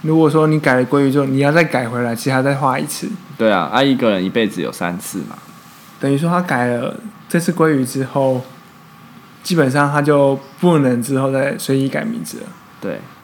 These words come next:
Speaker 1: 我觉得这也不是说改名字的扣打好像很重要一样，其实也，也不是。我，对我来讲，那个东西的等值是可以用金钱去衡量的吗？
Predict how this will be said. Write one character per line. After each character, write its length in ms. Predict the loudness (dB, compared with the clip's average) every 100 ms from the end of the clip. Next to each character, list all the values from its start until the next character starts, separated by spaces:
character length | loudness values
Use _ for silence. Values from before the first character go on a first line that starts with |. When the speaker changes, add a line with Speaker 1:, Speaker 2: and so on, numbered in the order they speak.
| -2
Speaker 1:
我 80 | 4
觉 120 | 6
得 80 | 8
这 140 | 8
也 80 | 8
不 100 | 6
是 160 | 4 2
说 440 | 6 6 6 4
改 180 | 4 2
名 140 | 4 2
字 180 | 2
的 60 | 2 2
扣 240 | 4 4
打 120 | 2
好 140 | -2 -2
像 380 | 2 2 2 -4 -10 -16 -4
很 260 | 0 0
重 260 | 4 4 6
要 240 | 4 4
一 120 | 2 -2
样， 240 | -2 -4 -10 -12
其 140 | 0
实 80 | 4
也， 160 | 6 4
也 140 | -2 -10
不 60 | -12
是。 320 | -10 -8 -8 -8 -14 -20 -20 -20 -20 -2
我， 120 | 0
对 180 | 4 6
我 120 | 8
来 180 | 8 6
讲， 300 | 2 0 -2 -6 -8 4
那 120 | 6
个 100 | 8
东 180 | 8 6
西 240 | 6 4
的 160 | 6 4 0 0
等 240 | 2 2
值 460 | -4 -4 -4 -4 -6 -12 -20
是 380 | -12 2 4 4 0 -10 -10
可 120 | 0
以 80 | 2
用 200 | 4 2 -2
金 240 | 0 2
钱 180 | 2 -2
去 180 | -2 -2
衡 260 | -2 -4
量 240 | -2 -2 -4
的 100 | -4
吗？ 440 | -2 -2 -2 -4